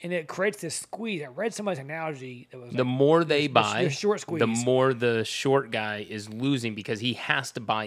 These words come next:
Speaker 2: in
Speaker 1: Yes.
Speaker 2: back to the company,
Speaker 1: So
Speaker 2: right?
Speaker 1: the
Speaker 2: He has
Speaker 1: shor-,
Speaker 2: to exercise.
Speaker 1: the short is basically, "I'm gonna borrow a stock from you," right?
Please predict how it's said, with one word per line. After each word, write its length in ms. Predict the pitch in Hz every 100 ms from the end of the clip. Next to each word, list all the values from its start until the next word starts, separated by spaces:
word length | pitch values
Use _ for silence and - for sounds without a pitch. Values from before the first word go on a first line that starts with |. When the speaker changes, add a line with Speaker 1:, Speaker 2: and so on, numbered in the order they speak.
| 107
Speaker 2:
in 460 | 123 120 110 104 165
Speaker 1:
Yes. 320 | 175 135 113
Speaker 2:
back 240 | 117 120
to 80 | -
the 80 | 104
company, 300 | - 101 -
Speaker 1:
So 80 | 196
Speaker 2:
right? 100 | 185
Speaker 1:
the 60 |
Speaker 2:
He 60 | 123
has 80 | 123
Speaker 1:
shor-, 100 | 254
Speaker 2:
to 100 | 120
exercise. 320 | 190 202 202
Speaker 1:
the 60 | 175
short 520 | - 247 269 311 311
is 180 | 226 156
basically, 420 | 185 175 180 175
"I'm 140 | 170
gonna 200 | 208 175 143 - -
borrow 480 | 147 175 180 202
a 40 | 180
stock 440 | - 165 151 -
from 120 | - 139
you," 480 | 139 131 110 107 117 _ _ _ _ _
right? 320 | 135 131 143